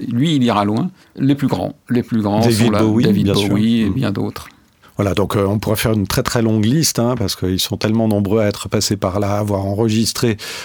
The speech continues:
Speaker 2: dans la période Magne, parce qu'il y a eu d'autres périodes aussi après lui, hein, qui ne sont pas forcément racontées ici, qui sont juste mentionnées, mais qui indiquent que ce château, vraiment, euh,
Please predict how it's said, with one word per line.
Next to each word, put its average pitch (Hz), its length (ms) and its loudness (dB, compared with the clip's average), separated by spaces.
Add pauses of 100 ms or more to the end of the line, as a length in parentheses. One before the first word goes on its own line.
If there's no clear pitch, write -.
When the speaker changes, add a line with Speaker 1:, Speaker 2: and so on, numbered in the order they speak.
(100)
Speaker 2:
dans 127 160 2
la 135 140 2
période 123 360 0
Magne, 131 340 2
parce 107 180 -2
qu'il 117 140 0
y 117 100 4
a - 20 4
eu 123 160 2
d'autres 123 300 0
périodes 107 400 0
aussi 95 280 -2
après 92 280 -4
lui, 95 240 -2
hein, 85 80 -4
qui 92 160 -4
ne 90 240 -2
sont - 160 -6
pas 92 180 -2
forcément 95 380 -2
racontées 92 400 -4
ici, 98 440 -2
qui - 120 -6
sont 98 140 -2
juste 101 260 -2
mentionnées, 107 420 -4 (460)
mais 104 80 2
qui - 100 -2
indiquent 117 300 0
que 107 80 0
ce 92 400 0
château, 113 560 0
vraiment, 104 400 0
euh, 85 60 -4